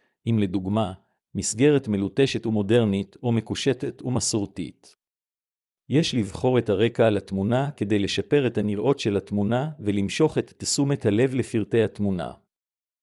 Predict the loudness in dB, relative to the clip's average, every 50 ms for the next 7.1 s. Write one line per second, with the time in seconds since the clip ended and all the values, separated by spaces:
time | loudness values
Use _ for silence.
0 | _ _ _ _ _ _ _ -4 -2 0 0 0 -2 -4 -4 -4 -6 -4 -6 -10
1 | -14 -18 -20 _ _ _ _ _ _ _ _ _ _ _ _ _ _ _ _ _
2 | _ -10 -8 -4 0 2 2 2 4 2 2 0 2 0 -2 -2 -2 -2 0 2
3 | 2 2 0 -2 -4 -2 0 2 2 2 0 0 -2 0 0 2 2 2 2 2
4 | 2 0 0 -2 -4 -4 -4 -4 -4 -2 -2 0 0 0 0 0 0 2 2 2
5 | 2 2 0 0 -4 -6 -4 0 2 2 2 2 0 -2 -4 -6 -4 0 2 2
6 | 2 2 0 -2 -2 -2 -2 -2 -2 -2 -2 -2 -2 -2 -4 -6 -12 -18 _ _
7 | _ _